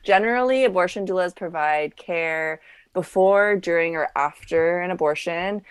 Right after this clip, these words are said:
and that care can be emotional support, spiritual support, physical support. Um,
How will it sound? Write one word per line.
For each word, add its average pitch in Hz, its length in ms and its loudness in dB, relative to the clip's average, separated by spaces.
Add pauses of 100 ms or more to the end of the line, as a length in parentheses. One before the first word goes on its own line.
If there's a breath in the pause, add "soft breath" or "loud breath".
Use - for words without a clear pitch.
(160 loud breath)
and 175 100 -2
that 156 160 0
care 160 240 -2
can 160 200 -8
be 147 100 -2
emotional 196 480 -4
support, 190 580 -2
spiritual 185 600 -4
support, 185 500 -4
physical 180 320 -6
support. 247 500 -4 (540 loud breath)
Um, 151 580 -4